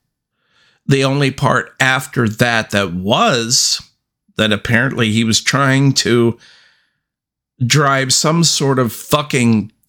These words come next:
I don't know, obscure point home to somebody was that after defeathering this bird,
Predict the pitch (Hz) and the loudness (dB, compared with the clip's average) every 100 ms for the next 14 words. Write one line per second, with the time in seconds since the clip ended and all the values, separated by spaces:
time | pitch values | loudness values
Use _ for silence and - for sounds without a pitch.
0 | - 123 135 120 110 117 104 123 120 - | -4 0 0 2 0 0 -2 -4 -2 -2
1 | - - 135 139 143 131 117 - - 139 | -2 -2 0 4 4 2 -2 -4 2 2
2 | 123 - - 131 131 113 120 120 - 117 | 2 0 0 0 2 2 0 0 0 0
3 | 127 107 101 101 104 107 107 - 113 104 | 0 0 0 0 0 0 0 0 0 0
4 | - _ - _ _ _ _ 139 135 151 | -4 _ -20 _ _ _ _ -2 0 0
5 | 135 131 135 123 107 - 117 - 151 170 | 0 2 0 0 -4 -6 -6 -2 0 2
6 | 147 165 151 139 135 127 123 110 110 110 | 0 0 0 0 0 2 2 2 0 0
7 | 107 - - - - 117 123 135 127 127 | 0 0 -2 -6 -10 -2 0 2 2 0
8 | 110 | -4